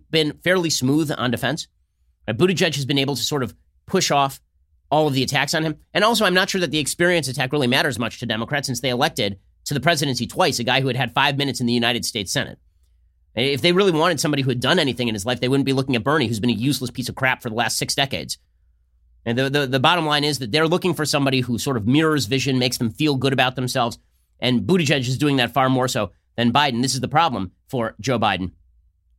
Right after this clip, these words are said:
According to the Washington Post, outside the castle-themed Radisson Hotel where Joe Biden has been staying, his campaign bus was parked and ready for events. But on Thursday, just five days before the crucial primary here,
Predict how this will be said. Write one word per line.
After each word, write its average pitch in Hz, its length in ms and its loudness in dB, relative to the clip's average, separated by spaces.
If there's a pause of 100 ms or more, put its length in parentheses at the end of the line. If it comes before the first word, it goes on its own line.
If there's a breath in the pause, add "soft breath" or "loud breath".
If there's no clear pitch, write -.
(160)
According 156 340 2
to 131 60 -4
the 143 60 -2
Washington 135 460 0
Post, 156 220 0
outside 143 360 0
the 131 40 -6
castle-themed 151 580 -2
Radisson 156 360 2
Hotel 139 340 0
where 110 120 -2
Joe 127 140 0
Biden 127 240 0
has 123 100 -4
been 113 140 -2
staying, 107 400 -2 (180 soft breath)
his 135 160 -2
campaign 165 400 2
bus 143 180 0
was 123 120 -4
parked 131 340 0 (220)
and 127 120 2
ready 151 200 2
for 131 160 -2
events. 120 360 0 (220)
But 135 120 -2
on 143 100 2
Thursday, 202 380 2
just 117 180 -6
five 180 240 2
days 147 240 -2
before 127 240 -4
the 120 80 -4
crucial 147 300 -2
primary 143 460 0
here, 104 220 -4